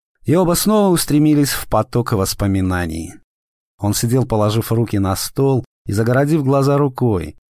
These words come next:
как бы ища защиты от будущего, которое он только что искал.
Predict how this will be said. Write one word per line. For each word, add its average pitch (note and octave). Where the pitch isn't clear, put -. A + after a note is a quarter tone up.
как G2
бы A2+
ища B2
защиты A#2
от F#2
будущего, F2+
которое G2+
он G#2
только G2+
что F#2
искал. F#2